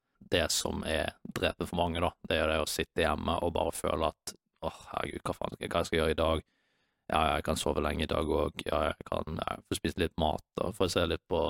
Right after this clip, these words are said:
Netflix, og så får jeg kanskje game litt, og så får jeg gjøre ditten, og så får jeg gjøre datten." Altså, prøve å finne ut av det, eh, på en annen måte, og få tiden til å gå. Eh,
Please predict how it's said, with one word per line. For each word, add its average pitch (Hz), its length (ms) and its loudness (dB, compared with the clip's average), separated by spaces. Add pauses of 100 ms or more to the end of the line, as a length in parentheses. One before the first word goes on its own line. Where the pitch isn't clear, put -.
Netflix, - 500 -6
og - 120 -4
så - 100 -8
får 80 180 0
jeg 80 140 -2
kanskje 85 240 0
game 78 240 0
litt, 76 180 -6
og 78 120 0
så 82 100 -4
får - 160 0
jeg - 100 2
gjøre 80 220 2
ditten, - 220 -2
og - 40 -4
så - 80 -14
får 82 80 0
jeg 82 80 2
gjøre 78 120 0
datten." - 240 -10 (560)
Altså, 85 160 4 (120)
prøve 87 300 4
å - 60 -2
finne 85 320 0
ut - 160 -4
av 71 80 -2
det, - 60 -8 (120)
eh, 85 140 0
på 90 100 2
en 82 80 4
annen 82 140 2
måte, 80 200 0
og - 80 -8
få 85 140 0
tiden 78 220 -2
til 82 120 2
å 78 60 2
gå. 85 80 4 (680)
Eh, 87 240 4